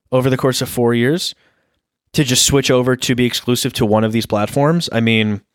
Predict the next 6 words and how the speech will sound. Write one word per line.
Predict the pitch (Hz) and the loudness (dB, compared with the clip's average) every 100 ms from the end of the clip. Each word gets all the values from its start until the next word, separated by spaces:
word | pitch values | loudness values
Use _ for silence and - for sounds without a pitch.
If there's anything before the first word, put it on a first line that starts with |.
| _ - - - - - - - _ _ - | _ -20 -20 -20 -20 -20 -20 -20 _ _ -4
damn, | 127 190 143 | 0 2 2
man. | 120 127 190 190 - _ _ _ _ _ _ _ _ _ _ 117 | 2 4 2 -2 -14 _ _ _ _ _ _ _ _ _ _ -8
Damn. | 123 165 185 - _ - _ _ _ _ _ _ _ _ | -2 2 0 -2 _ -20 _ _ _ _ _ _ _ _
That's, | 135 135 - | 0 0 0
it's | 131 127 | -2 0
awesome. | - 143 180 82 57 | 2 2 2 -2 -6